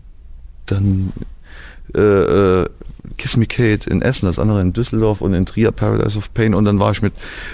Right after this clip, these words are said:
mit den orthopädischen Strümpfen auf Tour. Und das ging irgendwie Schlag auf Schlag, irgendwie jeden Tag irgendwie was anderes gemacht. Also ist echt, aber irgendwie geht's. Ich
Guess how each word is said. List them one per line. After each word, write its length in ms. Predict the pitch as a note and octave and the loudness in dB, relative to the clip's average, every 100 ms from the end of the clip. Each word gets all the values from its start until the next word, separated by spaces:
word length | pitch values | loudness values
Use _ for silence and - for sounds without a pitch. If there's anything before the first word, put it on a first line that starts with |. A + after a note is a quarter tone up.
| - | 0
mit 200 | G2+ - | 2 4
den 120 | G2+ | 4
orthopädischen 480 | F#2 G2+ A2 G2+ G#2+ | 2 2 2 2 0
Strümpfen 400 | - A#2 C3+ G2 | 2 0 2 0
auf 140 | E2+ | 0
Tour. 340 | - F2+ F2 - - - - - | 0 4 4 2 -8 -16 -10 -4
Und 140 | F2 | -2
das 220 | F#2 - | 0 -2
ging 180 | - G2+ | 0 2
irgendwie 300 | - G#2 F#2+ | 2 2 2
Schlag 240 | - A2 G#2+ | 0 0 0
auf 160 | F#2 | -2
Schlag, 340 | - G2+ F#2 F#2 | 2 2 2 0
irgendwie 320 | - F#2 G2 | 0 2 4
jeden 220 | G#2 A2 | 4 4
Tag 240 | - A2+ - | 0 -2 2
irgendwie 240 | A2 G2 | 4 4
was 140 | F#2+ - | 4 2
anderes 400 | A2+ G#2 F#2+ - | 4 4 2 0
gemacht. 380 | F2+ F2+ F2+ | 2 2 2
Also 240 | F2 F2 F2+ - - - - - | 0 0 -2 -4 -14 -12 -14 -6
ist 360 | F2+ - - - | -4 -2 -4 -6
echt, 220 | G#2 - - - | -6 -10 -14 -6
aber 140 | F#2 A2+ | 0 2
irgendwie 280 | A2 G#2 | 4 2
geht's. 260 | - - - | 2 0 0
Ich 180 | - | -2